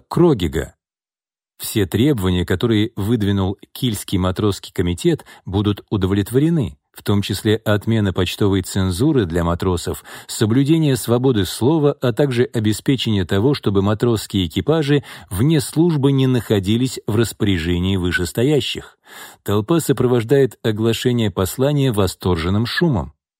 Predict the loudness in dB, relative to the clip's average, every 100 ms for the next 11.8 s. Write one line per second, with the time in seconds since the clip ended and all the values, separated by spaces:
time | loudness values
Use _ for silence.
0 | _ _ -6 0 2 2 2 4 4 4
1 | 4 4 4 4 2 2 -2 0 2 2
2 | 2 -2 -2 0 0 2 2 2 0 0
3 | -2 0 0 0 0 -2 0 2 2 0
4 | 0 0 2 2 0 0 0 2 0 0
5 | -4 -2 -2 -2 -2 -2 0 0 -2 -4
6 | -6 -4 -4 -4 -2 0 2 0 -4 -12
7 | -20 _ -20 -12 0 2 4 2 2 2
8 | 2 2 0 2 2 4 2 2 2 2
9 | 0 0 0 0 0 0 0 -2 -6 -4
10 | 0 0 0 -2 -4 -8 -2 0 0 0
11 | -2 -2 -2 0 0 0 -6